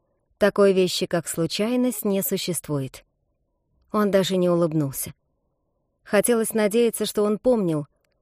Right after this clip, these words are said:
когда я в последний раз произносила эту фразу. Я бросила ему в лицо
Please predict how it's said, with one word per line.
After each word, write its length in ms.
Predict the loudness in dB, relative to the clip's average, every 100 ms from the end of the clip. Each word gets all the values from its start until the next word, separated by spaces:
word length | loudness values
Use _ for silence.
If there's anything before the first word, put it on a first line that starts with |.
| _ _ -2
когда 280 | 0 4
я 120 | 4 4
в 60 |
последний 560 | 2 0 2 0 2 2
раз 220 | 2 0
произносила 640 | 0 0 2 0 0 0 0
эту 220 | 0 -2
фразу. 400 | -2 -4 -4 -10 _ _ _ _ _ _ _ _ _
Я 220 | 4 4
бросила 420 | 6 4 2 2
ему 300 | 2 4 2
в 60 | 0
лицо 440 | 0 0 0 -2